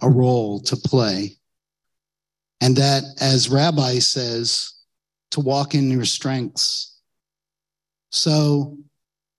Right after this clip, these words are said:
let's not dwell on the not so great things that have happened this past year. Let's recognize the things that God has done for us and directed our steps,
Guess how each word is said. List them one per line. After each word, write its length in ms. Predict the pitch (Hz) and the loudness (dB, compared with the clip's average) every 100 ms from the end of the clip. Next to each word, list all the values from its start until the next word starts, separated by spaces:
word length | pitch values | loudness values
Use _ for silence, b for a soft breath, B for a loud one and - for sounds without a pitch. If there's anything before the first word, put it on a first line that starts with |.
| _ _ _ _ _ _ _ _ _ _ | _ _ _ _ _ _ _ _ _ _
let's 280 | 147 185 - | 0 0 2
not 280 | 190 190 143 | 4 4 4
dwell 880 | 127 147 160 151 123 117 101 - - _ _ _ _ _ _ | 4 4 4 2 0 -4 -6 -14 -20 _ _ _ _ _ _
on 160 | 131 127 | 2 4
the 100 | 120 | 4
not 300 | 123 143 147 | 2 2 2
so 220 | - 113 | 0 -2
great 340 | 110 107 98 | -2 -2 -2
things 920 | - 101 98 95 95 - - - - _ _ _ _ _ _ - | -2 0 0 0 0 -2 -4 -8 -20 _ _ _ _ _ _ 0
that 80 | |
have 160 | 113 104 | 2 2
happened 440 | 120 117 - 104 | 0 -2 -2 -2
this 140 | 101 - | 0 -2
past 480 | - 101 95 - 92 | -2 -2 -2 -2 -4
year. 340 | 95 87 - _ _ _ _ _ b b b b b _ | -6 -8 -14 _ _ _ _ _ b b b b b _
Let's 360 | 147 190 - 143 | 2 2 0 2
recognize 720 | 170 175 175 156 151 151 - | 2 4 4 4 4 2 0
the 80 | 131 | -2
things 420 | - 165 165 143 | 2 6 6 4
that 200 | 143 131 | -2 -2
God 340 | 151 147 147 139 | 0 0 0 0
has 240 | 131 120 | -2 -4
done 400 | - 143 151 151 | -4 2 4 2
for 320 | - 131 117 | 0 -6 -4
us 320 | 113 107 - | -4 -2 -2
and 180 | 120 113 | -2 -2
directed 600 | 120 110 123 143 - 131 | 0 2 2 0 -2 -2
our 220 | 123 117 104 | 0 -2 -2
steps, 960 | - - 123 110 - - - - - | -2 -4 -6 -6 -6 -4 -4 -6 -12